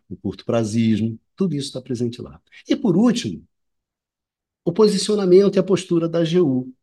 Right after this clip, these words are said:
que eu acho que representa muito, de uma <laughs> forma muito clara, a desorientação do Estado brasileiro nesse momento.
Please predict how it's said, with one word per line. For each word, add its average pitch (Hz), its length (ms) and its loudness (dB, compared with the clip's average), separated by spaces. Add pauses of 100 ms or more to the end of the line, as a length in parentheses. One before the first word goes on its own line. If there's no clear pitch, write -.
(680)
que 185 80 -2
eu 147 80 0
acho 139 180 -2
que 143 80 -6
representa 139 600 -2
muito, 151 560 0
de - 60 -8
uma 139 120 2
<laughs> - 160 -8
forma 143 320 0
muito 131 520 -4
clara, 110 520 -8 (760)
a 135 120 -2
desorientação 165 1120 0
do 131 80 -6
Estado 123 480 -4
brasileiro 120 520 0
nesse 120 300 -4
momento. 101 480 -8